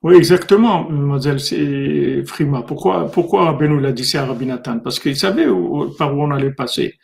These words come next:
Parce qu'on allait passer par des choses qui sont, qui sont choquantes.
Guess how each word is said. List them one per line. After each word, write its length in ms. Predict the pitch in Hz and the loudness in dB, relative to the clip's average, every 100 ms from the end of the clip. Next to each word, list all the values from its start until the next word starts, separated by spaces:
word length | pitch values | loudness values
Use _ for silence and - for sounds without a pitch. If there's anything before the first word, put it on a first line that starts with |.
| - - - _ - | -20 -20 -20 _ -6
Parce 160 | 139 | -4
qu'on 200 | - 143 | -2 0
allait 120 | 143 | -2
passer 360 | 143 151 - 156 | -2 -2 0 0
par 160 | 135 131 | -2 -4
des 120 | 139 | -2
choses 300 | - 170 - | 2 0 0
qui 100 | 147 | -2
sont, 440 | - 139 131 123 - - - _ | -2 -2 -4 -8 -12 -20 -20 _
qui 140 | - | -2
sont 180 | - 151 | 0 2
choquantes. 680 | 143 196 - 226 147 - | 2 2 2 -2 -2 -6